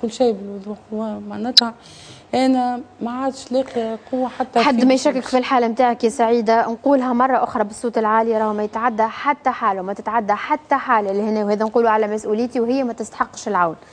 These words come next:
Speaker 2: برشا حالات تجي، لكن نحاولوا أن نعديو الحالات اللي هي، آه، مستحقة بالحق
Speaker 1: أما نحب
Speaker 2: للإعانة
Speaker 1: نطلب
Speaker 2: في
Speaker 1: بنتي.
Speaker 2: أقرب الأجل.
Speaker 1: بنتي خاطر حتى المعدل متاعها مش ليك الكل.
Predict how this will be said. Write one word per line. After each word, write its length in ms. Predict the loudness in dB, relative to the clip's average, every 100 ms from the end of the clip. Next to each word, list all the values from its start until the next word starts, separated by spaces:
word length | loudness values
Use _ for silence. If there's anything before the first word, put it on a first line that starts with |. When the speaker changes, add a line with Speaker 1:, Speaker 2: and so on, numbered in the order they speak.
| -20 -4
Speaker 2:
برشا 240 | -2 0 0
حالات 300 | 0 0 0
تجي، 320 | -2 0 0
لكن 220 | 0 0
نحاولوا 540 | -4 0 2 2 0 0
أن 240 | -2 -2
نعديو 480 | 0 0 0 0 -2
الحالات 500 | -2 0 2 2 0
اللي 220 | -2 0
هي، 400 | 2 4 4 2 -4 -20 -20 -20 -4
آه، 800 | 2 4 6 6 4 4 2 -2 -4
مستحقة 580 | 0 0 0 -2 0 0
بالحق 240 | 0 0 0
Speaker 1:
أما 100 | 2
نحب 80 |
Speaker 2:
للإعانة 560 | 2 4 4 4 4 2
Speaker 1:
نطلب 100 | 2
Speaker 2:
في 80 | 2
Speaker 1:
بنتي. 160 | 2
Speaker 2:
أقرب 320 | 2 0 -2 -2
الأجل. 420 | -2 -2 -2 -4
Speaker 1:
بنتي 380 | -2 -4 -6 -4
خاطر 340 | -2 -2 -6 -8
حتى 180 | -4 -2
المعدل 520 | 0 2 2 2 0
متاعها 340 | -2 -4 -6 -6 -6
مش 280 | -6 -6
ليك 180 | -8 -6
الكل. 300 | -8 -6 -10